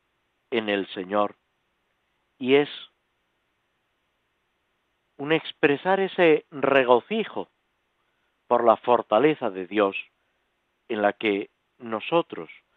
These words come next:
podemos apoyarnos por su misericordia. Es un salmo relativamente breve, pero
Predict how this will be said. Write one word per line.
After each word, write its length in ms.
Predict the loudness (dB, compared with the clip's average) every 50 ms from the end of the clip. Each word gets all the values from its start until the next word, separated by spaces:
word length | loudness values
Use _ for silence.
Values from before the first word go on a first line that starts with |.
| _ _ _ _ _
podemos 420 | -2 0 0 0 -2 -4 -8 -8
apoyarnos 720 | -8 -8 _ -8 -4 -2 0 0 -2 -2 -8 -14 -20 -20 -20 -20 _ _ _ _ _ _ _ _ _ _
por 160 | -6 -6 -6
su 160 | -8 -10 -14
misericordia. 840 | -14 -14 -14 -12 -10 -10 -10 -10 -12 -12 -12 -14 -14 -18 -20 -20 _ _ _ _ _ _ _ _ _ _ _ _ _ _ _ _ _ _ _ _ _ _ _ _ _ _ _ _
Es 140 | -18 -14 -12
un 160 | -10 -10 0
salmo 500 | 4 4 6 6 4 2 0 0 0 -2 _ _ _ _ _ _ _ -4
relativamente 920 | 0 4 6 6 6 6 4 0 -2 -2 0 0 0 -2 0 0 0 2
breve, 480 | 2 2 2 2 2 0 -4 -6 -10 _ _ _ _ _ _ _ _ _ _ _ _ _ _ _ _ _ _ _ _ _ _ _ _ _ _ _
pero 360 | 0 2 4 4 4 2 0